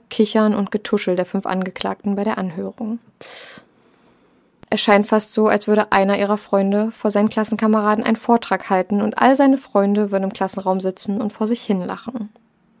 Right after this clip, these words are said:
Als Miss X in den Zeugenstand kommt, ist sie nur wenige Meter von Travers entfernt, dessen Gesichtsausdruck gerade zu entnehmen ist, dass er sie am liebsten töten würde. Und er wollte auch, dass sie genau das spürt.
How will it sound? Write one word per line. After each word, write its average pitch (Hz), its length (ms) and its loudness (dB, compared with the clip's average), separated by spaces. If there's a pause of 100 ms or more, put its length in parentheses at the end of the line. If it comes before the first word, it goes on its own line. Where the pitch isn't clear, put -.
(220)
Als 196 360 2
Miss 202 240 0
X - 220 0
in 202 80 0
den 196 120 2
Zeugenstand 202 640 0
kommt, 202 340 -2
ist - 140 -6
sie 220 80 0
nur 214 160 2
wenige 226 320 6
Meter 196 320 0
von 208 160 -4
Travers 180 320 -4
entfernt, 196 500 -4
dessen 202 220 -2
Gesichtsausdruck 185 720 -2
gerade 175 260 0
zu - 120 -4
entnehmen 180 440 -4
ist, 208 320 -6
dass 202 100 -6
er 202 100 2
sie 202 120 0
am 208 100 4
liebsten 208 480 -2
töten - 420 -10
würde. - 380 -8 (520)
Und 226 120 0
er 208 120 4
wollte 202 300 4
auch, 185 200 4
dass - 240 -6
sie 185 180 -6
genau 175 300 -2
das 185 200 -6
spürt. - 600 -8